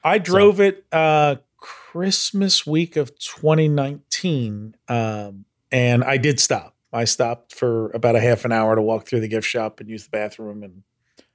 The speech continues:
Speaker 1: one of the gift shops. But there's a fireworks store there,
Speaker 2: Yep.
Speaker 1: and there's just a bunch of stuff. So,
Speaker 2: and the cascading billboards, if you will, is, uh, gentlemen, I don't know if you've ever, if you heard this story, but this is, uh, goes back, um,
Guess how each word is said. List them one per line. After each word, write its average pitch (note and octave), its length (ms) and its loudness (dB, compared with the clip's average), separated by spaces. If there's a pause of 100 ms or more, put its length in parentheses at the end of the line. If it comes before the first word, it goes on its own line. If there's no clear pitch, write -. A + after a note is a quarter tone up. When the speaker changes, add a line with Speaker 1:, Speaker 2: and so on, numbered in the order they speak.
(1200)
Speaker 1:
one D3 120 4
of B2+ 60 4
the A#2+ 80 4
gift A2 200 2
shops. G#2+ 300 0
But F3 120 -6
there's A#3 120 4
a G#3 80 6
fireworks D3 680 4
store D3+ 320 6
there, C#3+ 520 4
Speaker 2:
Yep. A#2+ 80 0
Speaker 1:
and F2+ 200 -14 (180)
there's C#3 120 -10
just A#2+ 120 -4
a A2 40 -2
bunch A#2 240 2
of A2 80 0
stuff. G2+ 340 -2
So, - 260 -18 (560)
Speaker 2:
and E3+ 200 4
the D3+ 80 6
cascading E3+ 760 2
billboards, C3+ 480 4
if A2 160 2
you A2 120 4
will, G2+ 320 4
is, F#2+ 220 -2
uh, G2+ 440 -6
gentlemen, A#2 300 4
I A2 80 2
don't C3 100 4
know B2 80 4
if A2 140 0
you've A2 260 -4
ever, G#2+ 500 -2
if G#2+ 120 -10
you G#2+ 100 -2
heard G#2+ 280 2
this G#2 120 -2
story, G#2+ 380 0
but G2+ 160 -6
this - 180 -6
is, G2+ 160 -4
uh, G2+ 340 -4
goes A2 200 -2
back, G#2 480 -2 (400)
um, G2+ 500 -4